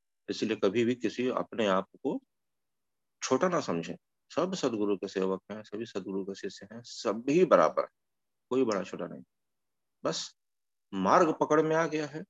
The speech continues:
सद्गुरु की दया से, धीरे धीरे लक्ष्य की ओर आगे बढ़ते चले जाना।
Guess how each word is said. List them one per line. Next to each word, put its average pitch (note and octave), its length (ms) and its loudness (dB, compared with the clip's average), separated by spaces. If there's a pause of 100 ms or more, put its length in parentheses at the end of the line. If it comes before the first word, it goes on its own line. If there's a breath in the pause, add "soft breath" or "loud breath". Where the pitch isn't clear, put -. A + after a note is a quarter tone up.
(460)
सद्गुरु G#2 320 0
की G#2+ 60 -6
दया G2+ 240 -2
से, C3+ 200 -12 (520)
धीरे B2 320 6
धीरे A#2 280 4
लक्ष्य A2 340 2
की G2+ 60 -2
ओर G2 60 2
आगे F#2 240 2
बढ़ते F2+ 260 -2
चले C3+ 200 -14
जाना। C3+ 140 -14